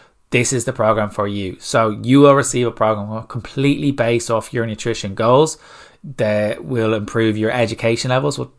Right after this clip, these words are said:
educate you on how to train around certain times of your cycle, manage those pesky cravings, how to manage P M S. We'll also talk about if you've P C O S, endometriosis, pre-, pre-, postnatal,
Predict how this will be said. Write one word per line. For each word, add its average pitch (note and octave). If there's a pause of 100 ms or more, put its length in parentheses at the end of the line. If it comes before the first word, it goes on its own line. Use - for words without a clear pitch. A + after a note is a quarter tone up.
educate A2
you A#2
on A2
how A2
to G#2+
train A2+
around G#2+
certain A2
times G#2
of G2+
your F#2+
cycle, B2 (240)
manage G#2
those G2+
pesky G2+
cravings, B2 (380)
how B2
to A#2
manage A2
P A2+
M G2+
S. B2 (280)
We'll B2
also A#2+
talk A#2+
about A2+
if B2
you've A2+
P A#2+
C -
O A2
S, B2+
endometriosis, A#2
pre-, -
pre-, A2+
postnatal, A2